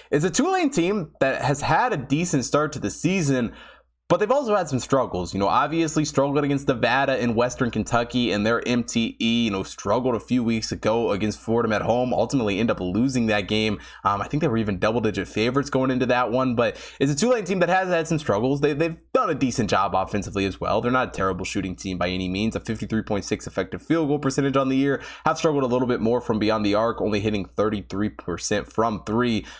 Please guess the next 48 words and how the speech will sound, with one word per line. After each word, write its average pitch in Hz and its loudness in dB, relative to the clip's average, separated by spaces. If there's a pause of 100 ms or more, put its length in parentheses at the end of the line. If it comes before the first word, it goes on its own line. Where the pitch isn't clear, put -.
(100)
Um, 104 0
but 175 2
they 135 0
go 156 2
up 190 0
against 185 -2
a 127 -4
George 135 0
Mason 131 0
team 123 0
here, 123 0 (240)
um, 101 0
that 127 2
has 151 0
also 160 2
looked 120 -2
pretty 113 0
strong, 110 0 (240)
um, 92 0
this 107 -2
season. 117 0
Come 143 0
into 127 0
this 110 -2
game 117 0
on 117 0
a 110 -4
four-game 113 0
winning 110 0
streak. 113 -2
You 104 -4
know, 92 -4
George 104 -2
Mason 107 -2
has 92 -4
really 113 0
got 113 0
things 107 0
going 107 0 (260)
in 117 0
the 117 0
right 107 0
direction 107 0
at 92 0
a 92 -4
good 110 -2
time 113 0
here. 117 0